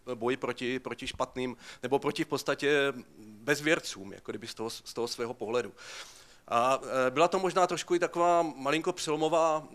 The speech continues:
věc i pro třeba zahraniční nebo pro Zápaďany, protože si právě uvědomili, ehm,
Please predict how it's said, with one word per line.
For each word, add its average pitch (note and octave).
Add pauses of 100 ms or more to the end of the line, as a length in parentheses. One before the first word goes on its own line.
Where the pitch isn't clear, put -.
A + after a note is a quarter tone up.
(100)
věc C#3
i D3
pro D3+
třeba D3
zahraniční C#3
nebo C#3+
pro D#3
Zápaďany, C3
protože C3
si C#3
právě D3
uvědomili, D3+ (540)
ehm, C3+